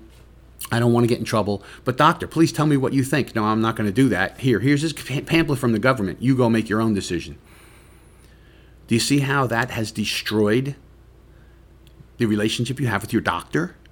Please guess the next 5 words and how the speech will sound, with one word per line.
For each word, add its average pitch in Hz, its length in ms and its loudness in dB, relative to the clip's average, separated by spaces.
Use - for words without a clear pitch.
Do - 100 0
you 113 140 2
see 113 540 0
how, 104 300 -2
how 101 280 -4